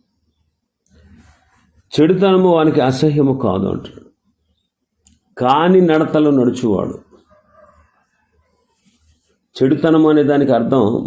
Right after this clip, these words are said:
మంచి నుండి తొలగిపోవడం అని. ఈ మాటకు అవినీతి, నీతి లేని మూర్ఖత్వం అనే అర్థాలు ఉంటాయి. ఒకప్పుడు మంచి చేసిన వాడు ఇప్పుడు దేవుని ప్రక్కన పెట్టి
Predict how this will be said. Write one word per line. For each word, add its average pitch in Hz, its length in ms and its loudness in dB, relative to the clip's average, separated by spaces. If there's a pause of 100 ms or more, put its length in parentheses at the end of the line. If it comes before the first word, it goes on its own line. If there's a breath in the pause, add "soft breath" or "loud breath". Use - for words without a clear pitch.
మంచి 131 280 0
నుండి 147 200 0
తొలగిపోవడం 117 840 -2 (160)
అని. 98 160 -4 (2750)
ఈ 131 100 0
మాటకు 143 580 2
అవినీతి, 135 800 0 (1700)
నీతి 143 380 0
లేని 147 200 2
మూర్ఖత్వం 131 580 0
అనే 120 120 2
అర్థాలు 110 340 -2
ఉంటాయి. 85 260 -4 (2250)
ఒకప్పుడు 160 420 0
మంచి 160 280 0
చేసిన 180 360 2
వాడు 151 380 2
ఇప్పుడు 135 300 0
దేవుని 139 340 2
ప్రక్కన 131 360 0
పెట్టి 113 560 -4